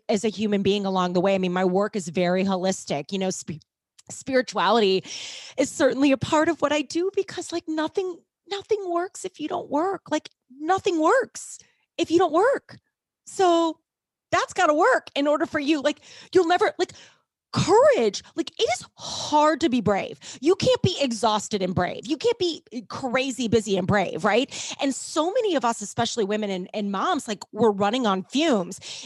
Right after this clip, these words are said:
You have to have energy and stamina in order to do brave things, uh, which includes, uh, manifestation and,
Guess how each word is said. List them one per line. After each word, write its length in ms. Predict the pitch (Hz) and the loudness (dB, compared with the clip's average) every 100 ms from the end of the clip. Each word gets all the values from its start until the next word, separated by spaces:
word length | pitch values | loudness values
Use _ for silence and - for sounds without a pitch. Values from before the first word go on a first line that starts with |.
| - _ | -18 _
You 520 | 208 196 208 285 339 | -14 -6 2 4 2
have 500 | 339 - - 254 - | 0 -10 -8 -8 -6
to 200 | 262 202 - - | -4 -4 -4 -4
have 200 | 233 185 208 | -4 -2 -4
energy 420 | 202 185 175 175 | -4 -6 -8 -6
and 160 | 190 196 | -6 -6
stamina 720 | - - 175 190 185 160 - | -6 -6 -2 0 0 -2 -4
in 180 | - 208 - | -2 -4 2
order 300 | 202 202 214 | 2 4 -2
to 160 | 226 | -4
do 200 | 175 196 | -6 -4
brave 300 | 185 185 180 | 0 -2 -2
things, 460 | - 180 175 180 - - - - | -4 -4 -4 -6 -10 -16 -18 -6
uh, 200 | 190 190 - | -2 -2 -6
which 500 | - 214 208 233 - | -12 -14 -6 -6 -4
includes, 760 | 294 262 277 320 302 185 - - - | -4 -4 0 2 2 -2 -10 -20 -16
uh, 40 | - | -10
manifestation 800 | 226 247 220 214 - 180 - 175 | -4 -2 -2 -4 -2 -2 -2 -6
and, 200 | 170 170 | -6 -10